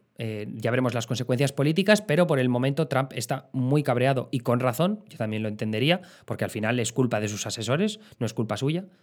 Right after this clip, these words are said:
Culpa suya un poco por siempre comprarle cualquier argumento que le ponga en <laughs> buen, en buen lugar y luego exagerarlo todo cuando habla delante de las cámaras.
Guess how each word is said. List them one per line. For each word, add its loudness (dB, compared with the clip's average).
Culpa 8
suya 6
un 4
poco 2
por 0
siempre 4
comprarle 4
cualquier 0
argumento 0
que 0
le 2
ponga 0
en 0
<laughs> -
buen, 2
en 6
buen 6
lugar 8
y 4
luego 8
exagerarlo 2
todo 2
cuando 2
habla 2
delante 0
de 2
las 0
cámaras. 2